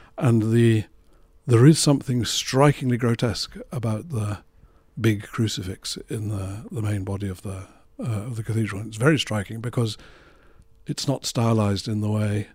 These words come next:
uh, most of our crucifixes are to have become cult symbols.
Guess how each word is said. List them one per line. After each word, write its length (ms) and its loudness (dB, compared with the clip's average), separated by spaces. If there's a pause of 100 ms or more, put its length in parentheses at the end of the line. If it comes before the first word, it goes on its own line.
(800)
uh, 440 -4
most 300 4
of 60 -2
our 100 0
crucifixes 600 -6
are 260 -6 (520)
to 100 2
have 160 2
become 460 2
cult 380 -2
symbols. 600 -4